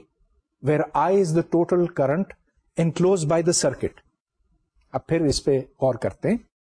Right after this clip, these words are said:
دیکھیے، مطلب یہ بنا کہ ہم کوئی سا اس طرح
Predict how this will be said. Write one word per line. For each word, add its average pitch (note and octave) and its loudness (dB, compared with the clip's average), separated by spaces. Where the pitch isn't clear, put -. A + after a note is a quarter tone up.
دیکھیے، D#3+ 0
مطلب F3+ 0
یہ F#3+ 4
بنا C#3 -2
کہ C#3+ 0
ہم D3 -2
کوئی F#3 2
سا E3+ 0
اس - -2
طرح D#3 0